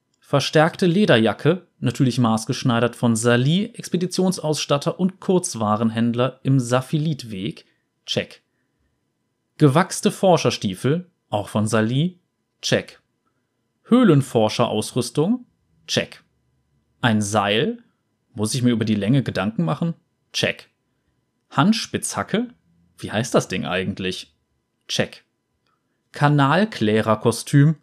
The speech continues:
einmalige Nutzung, check. Ein Glas, Pomade für den eleganten Forscher, Marke Leichtfeder, vielleicht auch zwei? Check. Ich habe Sali gebeten, alles meinem Onkel in Rechnung zu stellen.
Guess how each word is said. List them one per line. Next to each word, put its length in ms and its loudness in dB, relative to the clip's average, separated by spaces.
einmalige 500 2
Nutzung, 520 0
check. 380 -4
Ein 180 2
Glas, 500 -2
Pomade 580 6
für 160 -2
den 120 0
eleganten 580 0
Forscher, 640 0
Marke 400 2
Leichtfeder, 1040 0
vielleicht 400 -4
auch 80 -6
zwei? 440 -4
Check. 360 -8
Ich 160 -2
habe 160 4
Sali 340 4
gebeten, 440 4
alles 260 0
meinem 240 4
Onkel 260 0
in 100 2
Rechnung 360 2
zu 120 -6
stellen. 540 0